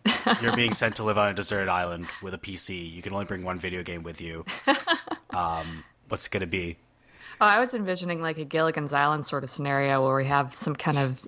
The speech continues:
Speaker 2: generator made entirely out of coconuts.
Speaker 1: <laughs> Well, in this case, the coconut generator is government provided. Um, <laughs> so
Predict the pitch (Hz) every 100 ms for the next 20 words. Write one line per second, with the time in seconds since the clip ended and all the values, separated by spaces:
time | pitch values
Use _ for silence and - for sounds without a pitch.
0 | - 151 170 156 151 147 143 143 143 143
1 | 160 147 143 139 135 - 156 147 147 139
2 | 139 - - - - - - - - -
3 | - - - - - - 147 147 139 -
4 | - - - - _ _ _ - - -
5 | 139 131 147 - 139 131 - - 113 110
6 | 107 107 - - - 113 110 104 - 95
7 | 95 95 98 98 90 - 98 95 92 87
8 | 87 - 90 78 76 71 - - - -
9 | - 226 - - - 175 - - 330 -
10 | - 339 - - 90 113 135